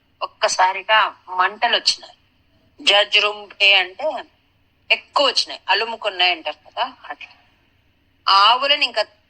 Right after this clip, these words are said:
వాపస్ తీసుకురావాలనుకున్నారు కనిపించిన ఆవులను. ఈ లోపల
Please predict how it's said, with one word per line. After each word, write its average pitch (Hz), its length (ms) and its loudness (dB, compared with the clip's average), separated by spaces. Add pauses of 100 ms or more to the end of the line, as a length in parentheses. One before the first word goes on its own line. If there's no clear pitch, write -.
(280)
వాపస్ 190 580 0
తీసుకురావాలనుకున్నారు 220 1040 0
కనిపించిన 190 680 0
ఆవులను. 160 500 0 (1700)
ఈ 285 240 8
లోపల 254 540 -2